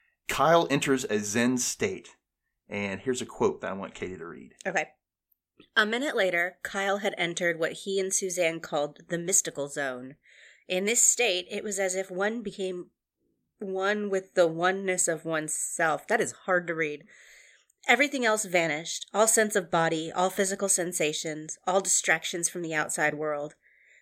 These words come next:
Speaker 2: Kyle felt weightless, felt himself floating up into the bright blue sky. He thought he could sit here and meditate forever.
Speaker 1: And then his throat is slit by the hunter.
Speaker 2: Yep, that sounds about right.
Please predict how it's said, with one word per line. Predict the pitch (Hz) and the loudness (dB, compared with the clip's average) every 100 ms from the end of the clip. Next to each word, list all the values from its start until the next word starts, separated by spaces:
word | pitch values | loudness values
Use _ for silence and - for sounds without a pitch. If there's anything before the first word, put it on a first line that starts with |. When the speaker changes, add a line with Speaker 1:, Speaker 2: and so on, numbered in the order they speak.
| _ | _
Speaker 2:
Kyle | - 226 226 214 | -4 2 4 4
felt | 214 202 | 0 0
weightless, | 202 202 147 151 - - | -2 -6 -8 -10 -12 -8
felt | - 185 | 0 0
himself | 208 202 202 185 | 0 0 0 -2
floating | - 190 190 202 | 0 4 4 4
up | 180 180 | 0 -2
into | 175 185 | -6 -4
the | 175 | -2
bright | 160 165 165 | 2 2 2
blue | 175 | -4
sky. | 170 - 160 147 165 _ _ _ - | -2 0 0 -2 -8 _ _ _ -4
He | 208 | -2
thought | 202 185 - | 4 4 2
he | 196 | -4
could | 185 | -2
sit | - 165 | 0 2
here | 175 170 | 2 2
and | 170 185 | 0 -4
meditate | 165 151 - 147 139 | -4 -4 -4 -4 -6
forever. | - 165 135 123 139 165 _ _ _ _ _ _ _ _ | -6 -4 -4 -4 -6 -10 _ _ _ _ _ _ _ _
Speaker 1:
And | 170 190 | 2 4
then | 185 | 4
his | 170 | 4
throat | - 185 | 8 8
is | 151 - | 8 4
slit | 127 - | 4 6
by | 117 | 6
the | 120 | 6
hunter. | 120 101 95 - _ | 4 2 0 -4 _
Speaker 2:
Yep, | 359 415 - _ _ _ | 4 4 2 _ _ _
that | 269 269 | 8 8
sounds | 247 202 | 6 0
about | 185 170 | 2 2
right. | 160 165 165 | 2 0 -2